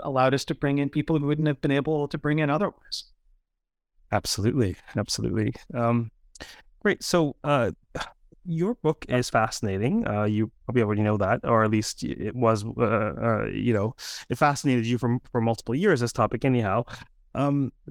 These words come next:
Speaker 2: but I have to say off, off the bat that, um, I have come across some books that are accessible. Yours is quite accessible, but you write as a storyteller. It's you, you, I don't know if that is something that you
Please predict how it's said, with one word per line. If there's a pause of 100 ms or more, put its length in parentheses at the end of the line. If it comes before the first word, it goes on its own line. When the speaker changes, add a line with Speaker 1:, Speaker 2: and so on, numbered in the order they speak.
(120)
Speaker 2:
but
I
have
to
say
off, (200)
off
the
bat (120)
that, (100)
um, (280)
I
have
come
across
some
books
that
are (320)
accessible.
Yours
is
quite
accessible, (440)
but
you
write (160)
as
a
storyteller. (440)
It's
you,
you, (300)
I
don't
know
if
that
is
something
that
you